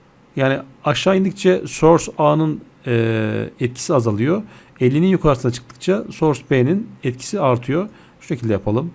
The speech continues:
Gördüğünüz gibi biraz daha çim değeri arttı.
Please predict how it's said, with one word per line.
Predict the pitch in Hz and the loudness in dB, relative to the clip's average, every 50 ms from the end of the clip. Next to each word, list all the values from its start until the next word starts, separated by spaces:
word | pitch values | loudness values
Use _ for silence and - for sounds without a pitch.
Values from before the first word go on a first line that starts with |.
| - _ _ _ _ _ _ _ _ _ _ _ _ _ _ - _ _ - _ - | -14 _ _ _ _ _ _ _ _ _ _ _ _ _ _ -20 _ _ -18 _ -6
Gördüğünüz | 135 123 120 117 110 107 | -2 0 0 0 0 0
gibi | 107 104 | -2 -2
biraz | 117 113 107 104 | -2 -2 -2 -2
daha | 110 101 | -2 -4
çim | 101 - - 113 110 107 | -6 -6 -8 -6 -6 -6
değeri | 107 104 101 98 98 98 | -4 -4 -4 -2 -2 -4
arttı. | 95 95 95 - - 110 113 135 | -4 -6 -8 -8 -8 -6 -6 -6